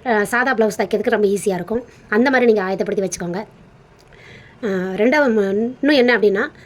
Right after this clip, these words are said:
நம்ம வந்து ஒரு நாளைக்கு ஏழு பிளவுஸ், எட்டு பிளவுஸ் தைக்கணும் அப்படின்னு சொல்லி விரும்புதோம்.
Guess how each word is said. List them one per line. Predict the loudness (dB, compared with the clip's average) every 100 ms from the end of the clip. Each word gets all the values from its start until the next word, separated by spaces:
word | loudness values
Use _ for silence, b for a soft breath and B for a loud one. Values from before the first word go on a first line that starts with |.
| B B B -2
நம்ம | 2 4
வந்து | 4 4 4
ஒரு | 4
நாளைக்கு | 2 2 0
ஏழு | 2 4
பிளவுஸ், | 4 2 2
எட்டு | 0
பிளவுஸ் | 2 0
தைக்கணும் | 0 0 0
அப்படின்னு | 0 0
சொல்லி | 2
விரும்புதோம். | 2 2 0 -4